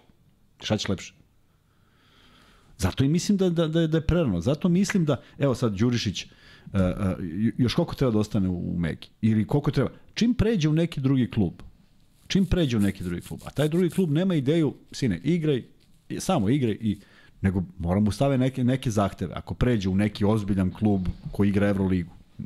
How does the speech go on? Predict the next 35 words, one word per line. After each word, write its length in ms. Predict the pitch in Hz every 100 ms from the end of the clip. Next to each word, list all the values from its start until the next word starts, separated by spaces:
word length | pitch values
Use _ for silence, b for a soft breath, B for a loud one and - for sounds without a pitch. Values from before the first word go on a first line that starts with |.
| -
ne, 300 | 76 76 80
ne 140 | 92
mislim 280 | 92 95 107
da 100 | 101
je 260 | 104 101 82
ozbiljniji 800 | 85 85 85 95 85 107 120 101
zato 200 | 104 101
što 260 | - 107
je 180 | 101 98
u 140 | 98 98
drugoj 240 | 104 104
zemlji, 280 | 90 107 82
nego 220 | 82 85
zato 160 | 87 -
što 160 | -
govorimo 480 | 92 95 98 98 95
o 60 | 95
rangu 300 | 101 98 92
takmičenja. 480 | 98 107 98 95 - B B B B B B B B B - -
Šta 160 | 131
će 60 | 139
se 80 | 127
desiti? 320 | 101 - - _
Da 120 | - 107
li 60 |
će 140 | - 151
imati 260 | 151 156
iste 180 | 165 139
zahteve? 340 | 107 101 -
Da 60 | 85
li 60 | 120
će 100 | 170
biti 220 | 208 208
na 80 | 143
terenu? 260 | 120 98